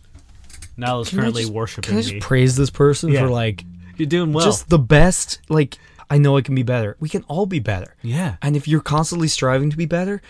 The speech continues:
Speaker 2: that's the fucking best.
Speaker 1: That's literally the, the stance you should be when you engage in sexual relationships,
Speaker 2: Mm-hmm.
Speaker 1: is being like,
Speaker 2: "I can be better.
Speaker 1: I can do this better."
Speaker 2: Because, I mean, like, you, you can.
Speaker 1: Yeah.
Speaker 2: It never stops. You always get better. So,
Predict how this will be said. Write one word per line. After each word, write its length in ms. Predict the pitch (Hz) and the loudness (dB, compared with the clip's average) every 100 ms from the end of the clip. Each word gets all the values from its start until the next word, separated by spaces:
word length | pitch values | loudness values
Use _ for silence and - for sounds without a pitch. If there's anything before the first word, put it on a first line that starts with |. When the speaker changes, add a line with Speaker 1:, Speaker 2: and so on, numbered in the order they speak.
| - - - | -20 -20 -14
Speaker 2:
that's 160 | 175 - | -8 -6
the 80 | 208 | -6
fucking 380 | - 202 202 | -6 -4 0
best. 440 | 196 269 226 - - | 4 4 4 -2 -10
Speaker 1:
That's 320 | 135 135 - - | -8 -6 -8 -8
literally 440 | 135 156 170 151 135 | -2 -2 0 0 0
the, 240 | 131 120 | -4 -6
the 100 | 135 | -6
stance 380 | 123 - 143 156 | -6 -4 -4 -4
you 80 | 156 | -6
should 180 | 139 135 | -4 -6
be 160 | 127 | -4
when 200 | 135 127 | -4 -4
you 440 | 117 117 113 - - _ _ _ | -4 -6 -8 -12 -18 _ _ _
engage 440 | - 139 127 131 117 | -10 -6 -4 -4 -4
in 80 | 113 | -6
sexual 340 | 127 - 120 | -6 -8 -8
relationships, 480 | 113 120 131 156 131 | -8 -6 0 0 0
Speaker 2:
Mm-hmm. 80 | 127 | -4
Speaker 1:
is 60 | |
being 220 | 110 127 120 | -6 -4 -4
like, 220 | 117 - - _ _ _ _ - | -4 -6 -14 _ _ _ _ -10
Speaker 2:
"I 80 | 123 | -6
can 100 | 123 | -4
be 80 | 107 | -2
better. 300 | 113 143 92 | -2 -4 -6
Speaker 1:
I 140 | 117 | -6
can 120 | 110 110 | -4 -4
do 140 | 110 | -4
this 220 | 101 92 | -6 -8
better." 420 | 95 101 95 - - | -8 -8 -8 -10 -12
Speaker 2:
Because, 440 | 113 135 107 - _ _ - | -6 -4 -4 -8 _ _ -8
I 120 | 120 | -4
mean, 180 | 123 - _ 147 | -4 -4 _ -6
like, 140 | 127 _ - | -6 _ -6
you, 120 | 127 - | -6 0
you 140 | 156 | 0
can. 420 | - 139 143 107 113 - | 2 4 4 0 -6 -6
Speaker 1:
Yeah. 160 | 123 | -2
Speaker 2:
It 80 | 120 | 2
never 280 | 135 143 131 | 4 4 4
stops. 520 | 127 - 127 110 - | 0 0 0 0 -2
You 100 | 131 | -4
always 400 | - 131 131 131 | 0 4 4 4
get 160 | 117 120 | 2 0
better. 360 | 135 135 107 - - _ | 0 -2 -4 -8 -18 _
So, 360 | - - 123 | -4 0 0